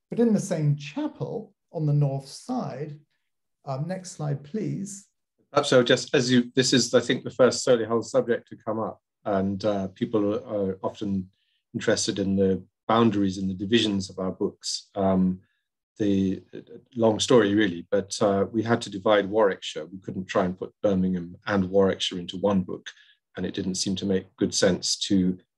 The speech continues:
Speaker 2: split Birmingham from the Black Country either. So we have ended up with a book which takes from three historic counties, uh,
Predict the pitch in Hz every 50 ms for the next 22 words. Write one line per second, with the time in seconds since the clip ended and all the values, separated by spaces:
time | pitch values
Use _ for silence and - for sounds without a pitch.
0 | _ - - - - - 117 107 - - - 110 101 95 92 92 92 92 95 92
1 | - - 95 95 95 107 98 - - - 104 95 95 - 95 - - 123 113 104
2 | - 82 82 - _ _ _ _ _ _ _ - - - - - 98 92 90 90
3 | 92 92 92 - - _ - 104 101 90 98 101 95 101 104 101 95 98 113 110
4 | 110 - 107 90 90 - 98 92 - - 95 95 90 - - - - 104 95 90
5 | - - - - 104 92 92 - - - 139 127 117 92 95 90 - - 98 90
6 | 85 - - - - 101 90 85 - - - - 95 - - _ _ _ _ _
7 | _ _ _ _ - 98 92 90 87 87 90 90